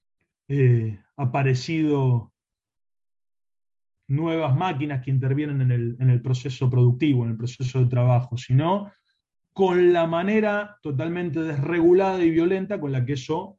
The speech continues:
se fue poniendo en acción en la historia. Entonces, eh, era normal,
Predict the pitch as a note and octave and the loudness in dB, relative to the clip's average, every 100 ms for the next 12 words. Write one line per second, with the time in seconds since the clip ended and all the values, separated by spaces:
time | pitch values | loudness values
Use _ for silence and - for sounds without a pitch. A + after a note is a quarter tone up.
0 | _ _ - C3+ B2+ D3+ C3 D3 D3 D3+ | _ _ -8 -6 -2 -2 -2 -2 -2 0
1 | D3 E3 - _ _ B2+ A#2+ - D#3+ D3+ | 2 0 -4 _ _ 0 0 -2 -6 -2
2 | C3+ B2 B2 F#3+ C#3 G#2+ G#2+ G#2 _ _ | 0 0 0 -2 0 -2 -6 -12 _ _
3 | _ _ _ D3 C3+ E3 B2+ _ _ _ | _ _ _ -4 0 -2 -4 _ _ _
4 | - C3+ - _ _ _ E3 F3 D#3+ D#3 | -16 -16 -16 _ _ _ -2 0 0 -2
5 | E3+ F3+ F3 G3+ | -2 0 0 -2